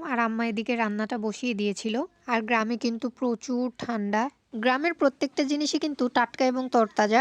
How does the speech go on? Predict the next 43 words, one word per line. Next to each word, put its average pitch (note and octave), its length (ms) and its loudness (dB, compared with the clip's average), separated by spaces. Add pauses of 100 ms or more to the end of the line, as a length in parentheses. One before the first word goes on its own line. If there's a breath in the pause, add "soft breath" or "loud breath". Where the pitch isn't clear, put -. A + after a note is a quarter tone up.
আর B3 100 4
এজন্যই A#3+ 500 0
কিন্তু B3+ 220 0
হয়তো B3 280 4
বা G#3+ 160 2
খেতে A3+ 300 0
বেশি G#3+ 300 2
মজা A#3 340 4
লাগে। A3+ 220 2 (520)
আর C#4 120 4
একটা C#4+ 260 2
কথা, A#3 240 6
এখানে B3+ 300 2
এই C4 120 0
মাটির A#3+ 320 0
চুলাটা B3 360 4
দেখে B3 280 0
কিন্তু B3+ 240 -4
কেউ A3+ 220 2
কিছু G#3+ 300 -6
মনে A3+ 260 0
করবেন G#3 420 2
না, A3+ 100 2
তার B3 200 2
কারণ A3 320 2
এই A3 100 0
চুলাটা G#3+ 380 2
যেহেতু A3+ 280 -2 (120)
নতুন C#4 280 -6
তৈরি A#3 280 2
করা A#3+ 240 4
হয়েছে G#3+ 400 0
আর C4 140 4 (100)
দুদিন A3+ 300 -2
হলো A#3+ 220 0
রান্না A3+ 300 0
হচ্ছে, A3+ 320 -2 (140)
এজন্য A3 300 -2
এই G#3+ 100 -2
চুলাটা A3+ 320 0
এভাবে A3 280 0
ফেটে A3 280 0
গেছে। G#3 280 0